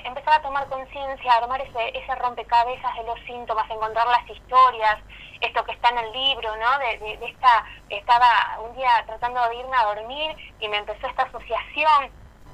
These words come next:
de un bisabuelo que es abandonado por su mujer y que era rubia y que mi bisabuelo entonces odiaba a las rubias y, y yo era rubia y en-, bueno, fue un acomode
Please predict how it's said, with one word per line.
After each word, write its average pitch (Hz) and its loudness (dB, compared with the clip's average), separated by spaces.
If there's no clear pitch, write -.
de 262 -10
un 262 -6
bisabuelo 254 0
que 247 0
es 254 -12
abandonado 226 4
por 220 -12
su 220 -16
mujer 269 4
y 233 -6
que 226 -10
era 220 4
rubia 269 0
y 226 -8
que 214 -18
mi 214 -16
bisabuelo 233 -2
entonces 233 -12
odiaba 220 0
a - -2
las 214 -4
rubias 247 2
y, 214 -6
y 220 -6
yo 262 0
era 247 6
rubia 302 2
y 233 -8
en-, 233 -12
bueno, 240 -6
fue 403 4
un 440 2
acomode 339 2